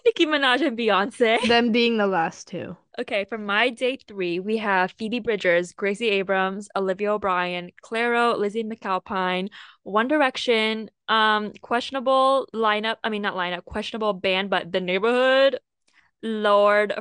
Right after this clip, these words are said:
Speaker 1: Frank Ocean, Shawn Mendes, Zayn, and S Z A.
Speaker 2: Oh, Zayn isn't on mine.
Speaker 1: I don't know how, how is he on mine but not yours?
Speaker 2: I know.
Speaker 1: But yeah, that's fun. And I would ball out at Ames Fest. So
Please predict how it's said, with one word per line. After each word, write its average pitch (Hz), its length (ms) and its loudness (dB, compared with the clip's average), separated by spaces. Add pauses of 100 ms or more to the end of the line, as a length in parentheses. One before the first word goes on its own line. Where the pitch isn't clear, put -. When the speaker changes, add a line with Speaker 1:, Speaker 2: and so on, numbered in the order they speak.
(120)
Speaker 1:
Frank 208 260 -4
Ocean, 196 680 -4
Shawn 185 280 -4
Mendes, 180 460 -4
Zayn, 175 240 -4
and 170 120 -10
S - 100 -16
Z 170 180 -14
A. - 220 -12 (420)
Speaker 2:
Oh, 226 420 -6 (160)
Zayn 226 340 -10
isn't 208 380 -10
on 190 220 -10
mine. 180 400 -12 (720)
Speaker 1:
I - 60 8
don't 539 120 6 (140)
know 302 40 4
how, 311 200 6
how 262 180 2
is 381 80 2
he 359 140 4
on 262 160 2
mine 208 160 0
but 190 80 -4
not 190 160 -6
yours? - 680 -10 (140)
Speaker 2:
I 226 160 -4
know. 202 380 -6 (440)
Speaker 1:
But 302 100 0
yeah, 202 260 0 (160)
that's 269 240 -4
fun. 202 240 0
And 165 160 -4
I 226 260 2
would 277 500 2
ball 208 380 6
out 175 460 0
at 185 180 -4
Ames 180 320 -16
Fest. - 640 -12 (240)
So 160 640 -4